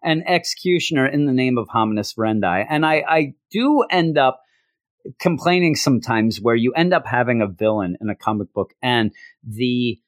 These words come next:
creator of the villain, or even somebody who just has the villain in their issue, they think that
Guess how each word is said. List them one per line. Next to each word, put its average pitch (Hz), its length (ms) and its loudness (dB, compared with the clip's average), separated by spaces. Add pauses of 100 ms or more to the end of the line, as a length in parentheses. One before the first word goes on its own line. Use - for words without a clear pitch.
(280)
creator 135 520 2
of 87 140 -2
the 95 80 -6
villain, 104 300 0
or 262 100 2
even 214 260 0
somebody 135 280 0
who 113 80 -2
just - 240 -8
has 110 260 0
the 104 100 -6
villain 95 420 -2
in 120 220 2
their 104 280 2
issue, 123 400 2 (340)
they 156 160 4
think 233 520 -4
that 143 300 2